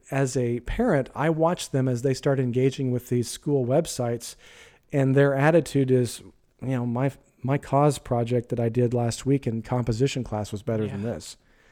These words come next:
Speaker 1: You know, they know how to build a website. They know how to create navigation and make it easy for people to get to. They know how to market it. And so for us to think that somehow we know better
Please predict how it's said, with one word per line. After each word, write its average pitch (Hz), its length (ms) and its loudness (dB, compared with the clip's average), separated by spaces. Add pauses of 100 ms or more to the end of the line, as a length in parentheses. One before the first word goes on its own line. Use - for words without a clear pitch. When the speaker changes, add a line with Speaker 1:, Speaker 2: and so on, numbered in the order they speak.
(400)
Speaker 1:
You 131 80 -4
know, 113 240 -4 (260)
they 143 200 8
know 165 160 10
how 156 160 4
to 156 100 6
build 139 240 8
a 147 60 10
website. 135 560 4
They 127 120 2
know 147 200 4
how 139 200 2
to 139 120 0
create 139 420 2
navigation 120 840 -2
and 117 180 -6
make 123 180 -4
it 123 80 -2
easy 135 300 -2
for 120 180 -8
people 123 300 -8
to 113 80 -8
get 131 240 -4
to. 113 140 -10
They 107 140 -6
know 135 160 -2
how 135 100 -4
to 117 180 -4 (340)
market 120 400 -2
it. 98 200 -16 (480)
And 135 160 -4
so 131 240 2
for 127 220 -6
us 147 220 0
to 139 120 -10
think 139 340 -2
that 117 220 -4 (400)
somehow 151 480 4
we 135 180 4
know 123 220 2
better 113 440 0